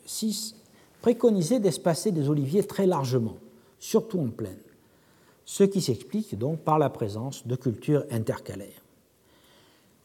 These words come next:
Dans les stèles des Hermocopides de quatre cent quatorze avant Jésus-Christ, on trouve deux occurrences de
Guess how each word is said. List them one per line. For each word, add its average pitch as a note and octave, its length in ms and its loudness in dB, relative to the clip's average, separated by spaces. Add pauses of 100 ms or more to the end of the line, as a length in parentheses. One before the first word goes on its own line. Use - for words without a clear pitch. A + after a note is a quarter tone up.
Dans A#3+ 240 4
les G#3+ 160 6
stèles D#3+ 680 2
des B2 400 0 (220)
Hermocopides B2+ 800 -2 (420)
de G#2+ 320 -12 (260)
quatre - 180 -2
cent C3 160 0
quatorze A2+ 440 -2
avant F#2 200 -8
Jésus-Christ, G2 640 -10 (960)
on D3+ 140 2
trouve D3+ 280 2
deux F#3 300 10
occurrences D#3 880 4
de B2+ 380 -2